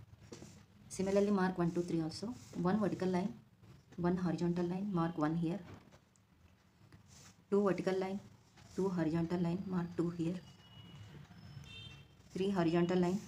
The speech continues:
three vertical line, three. Four horizontal line, four vertical line, four. Five hor-, five vertical line, five horizontal line,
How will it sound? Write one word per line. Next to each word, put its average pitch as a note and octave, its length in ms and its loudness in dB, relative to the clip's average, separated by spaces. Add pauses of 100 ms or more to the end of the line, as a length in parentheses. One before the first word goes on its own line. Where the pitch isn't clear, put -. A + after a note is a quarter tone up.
(340)
three F3+ 140 4
vertical F3 340 2
line, E3+ 240 0 (1300)
three. F3 240 0 (760)
Four G3 280 2
horizontal F3 500 4
line, F3+ 300 2
four - 300 4
vertical E3+ 320 4
line, F3+ 280 0
four. F3 300 0 (1300)
Five - 420 4
hor-, E3+ 300 2
five G3 280 4
vertical F#3 300 6
line, F#3+ 300 4 (480)
five F#3 280 0
horizontal E3+ 480 4
line, F#3 220 -2